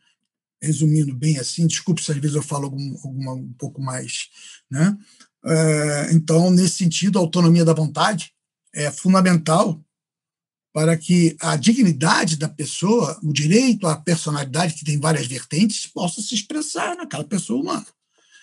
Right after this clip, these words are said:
É, então, no Brasil, foi essa colocação, aí você me fez uma pergunta ante-, é, conjugada com essa,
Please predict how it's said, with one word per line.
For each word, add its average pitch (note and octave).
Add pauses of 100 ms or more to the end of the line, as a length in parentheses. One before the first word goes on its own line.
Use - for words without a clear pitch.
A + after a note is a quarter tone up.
(540)
É, -
então, - (120)
no D3
Brasil, D#3 (440)
foi C3+
essa C#3+
colocação, D3
aí A#3+
você G#3+
me A3
fez G#3+
uma G#3+
pergunta A3+
ante-, G#3
é, E3+ (200)
conjugada G3+
com G#3
essa, G3+